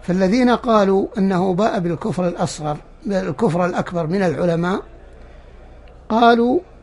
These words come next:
أنه يخرج من الدين بإطلاق هذه الكلمة على مسلم،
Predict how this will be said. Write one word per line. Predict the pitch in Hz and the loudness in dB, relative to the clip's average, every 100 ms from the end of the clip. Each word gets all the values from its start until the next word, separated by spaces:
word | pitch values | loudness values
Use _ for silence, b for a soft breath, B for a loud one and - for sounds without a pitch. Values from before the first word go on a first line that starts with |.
| - - - - - | -20 -20 -20 -20 0
أنه | 220 214 202 190 202 196 | 4 4 4 2 2 4
يخرج | 233 - 190 175 | 4 2 0 0
من | 175 180 | 0 0
الدين | 180 143 165 208 220 226 294 | 0 -2 -2 0 2 0 -2
بإطلاق | 180 226 165 202 208 202 | -4 -6 -2 2 2 2
هذه | 160 185 180 160 | 0 0 0 -2
الكلمة | 147 202 185 185 160 131 | -4 -4 -2 -2 -2 -2
على | 180 170 | -2 -2
مسلم، | 165 185 - 143 | -2 -4 -6 -10